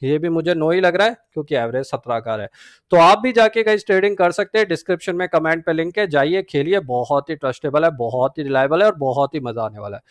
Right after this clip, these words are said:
और इस वाले मैच में, इसमें दस हजार का गिव अवे है, वो कैसे मिलेगा, वो आगे वीडियो में मैं आपको बताने वाला हूँ। But इस ऐप पे ना गाइस, थोड़ा सा वित्तीय जोखिम इंक्लूड है, कृपया अपनी रिस्क पर खेले, संभल के खेले।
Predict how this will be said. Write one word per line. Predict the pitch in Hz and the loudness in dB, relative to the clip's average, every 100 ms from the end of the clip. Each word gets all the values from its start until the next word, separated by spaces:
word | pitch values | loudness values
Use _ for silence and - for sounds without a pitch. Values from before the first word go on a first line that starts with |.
| - _ _ | -20 _ _
और | 170 | 0
इस | 220 226 | 0 2
वाले | 220 220 | 2 4
मैच | 208 190 196 | 2 0 0
में, | 208 202 | -2 0
इसमें | 196 180 196 190 | 0 -4 -6 -2
दस | 156 160 | -2 -2
हजार | 165 147 151 | -2 -2 -2
का | 170 | -4
गिव | 147 147 151 | -6 -2 -2
अवे | 165 | 0
है, | 185 | 0
वो | 196 | 0
कैसे | 190 143 160 | 0 -2 -2
मिलेगा, | 175 165 170 196 - _ _ - | -4 -2 -2 -2 -6 _ _ -4
वो | 135 | 0
आगे | 120 120 | 0 -2
वीडियो | 120 120 120 | -8 -6 -6
में | 127 | -6
मैं | 123 120 | -4 -4
आपको | 117 151 196 - _ _ | -4 -6 -6 -8 _ _
बताने | 165 151 139 117 | -2 2 2 0
वाला | 107 101 | -4 -6
हूँ। | - _ _ _ _ _ - | -10 _ _ _ _ _ -2
But | 180 | 2
इस | 240 226 | 2 4
ऐप | 214 - | 2 4
पे | 220 | 2
ना | 226 | 4
गाइस, | 226 220 | 2 2
थोड़ा | 208 202 | 2 2
सा | 208 | 2
वित्तीय | 202 175 - 196 | 0 -2 -2 0
जोखिम | 190 196 190 | 2 0 -2
इंक्लूड | 180 185 190 | -2 -2 0
है, | 226 - _ _ _ | -2 -6 _ _ _
कृपया | 151 151 160 | -4 0 0
अपनी | 156 160 | 0 -4
रिस्क | 143 - | -6 -6
पर | 156 | -8
खेले, | 143 143 151 | -4 -4 -4
संभल | - 117 107 | -6 -12 -14
के | 107 | -14
खेले। | 101 _ _ - | -20 _ _ -20